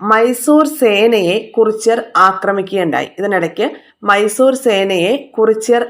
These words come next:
ആക്രമിച്ചു. അതായത് കുറ്റ്യാടി ചുരം അല്ലെങ്കിൽ ഏലച്ചുരം എന്നൊക്കെ പറയും.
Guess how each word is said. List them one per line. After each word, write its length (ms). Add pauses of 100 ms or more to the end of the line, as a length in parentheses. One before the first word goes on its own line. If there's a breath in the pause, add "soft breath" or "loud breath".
ആക്രമിച്ചു. 720
അതായത് 300
കുറ്റ്യാടി 500
ചുരം 360
അല്ലെങ്കിൽ 420
ഏലച്ചുരം 840
എന്നൊക്കെ 280
പറയും. 360